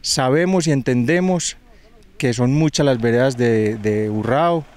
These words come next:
son muchas las que necesitan de la ayuda de la administración, eh, con el tema de maquinaria amarilla,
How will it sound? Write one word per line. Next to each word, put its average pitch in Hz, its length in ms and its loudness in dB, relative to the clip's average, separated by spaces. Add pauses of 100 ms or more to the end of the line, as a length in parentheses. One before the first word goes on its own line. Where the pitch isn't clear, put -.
(260)
son 135 260 0
muchas 147 320 0
las 135 140 0
que 127 100 -4
necesitan 117 520 -2
de 120 80 0
la 113 100 0
ayuda 110 200 0
de 135 60 2
la 135 60 0
administración, 113 760 -2 (520)
eh, 135 400 0
con 127 160 -2
el 113 100 0
tema 120 340 -2
de 117 200 0
maquinaria 110 420 -2
amarilla, 120 520 0